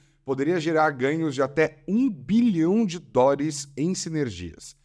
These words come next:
A companhia sueca ainda defendeu a três R e a Petro Recôncavo. Disse que o mercado não tá precificando corretamente os valores das empresas e afirmou que há enormes oportunidades a serem capturadas com a junção delas.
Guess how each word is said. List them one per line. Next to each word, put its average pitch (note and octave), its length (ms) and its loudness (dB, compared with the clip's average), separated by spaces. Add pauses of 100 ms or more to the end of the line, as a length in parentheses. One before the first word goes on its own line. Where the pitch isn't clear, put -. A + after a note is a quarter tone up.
(220)
A A2+ 100 -6
companhia D3 420 0
sueca D3 440 2
ainda D3 200 0
defendeu D#3 680 0
a F3 60 2
três C3+ 280 -2
R B2+ 480 0
e G#3 160 2
a G3+ 60 2
Petro C#3 340 0
Recôncavo. A#2 640 -6 (400)
Disse D3+ 260 -4
que D3 80 -4
o D3+ 40 0
mercado C#3 540 2
não E3 200 -2
tá D3 240 4
precificando A#2+ 640 -4
corretamente G#2+ 640 -4
os A2+ 100 -8
valores B2 580 0
das G2+ 200 -4
empresas A2+ 580 -2 (300)
e F#3 100 4
afirmou E3+ 480 0
que D#3+ 220 -2
há C3+ 120 4
enormes D#3+ 680 0
oportunidades B2 880 -2
a A2 80 -6
serem C#3 260 -4
capturadas A2+ 800 -2
com B2 260 -6
a B2+ 60 -2
junção C3+ 580 -6
delas. G2 600 -8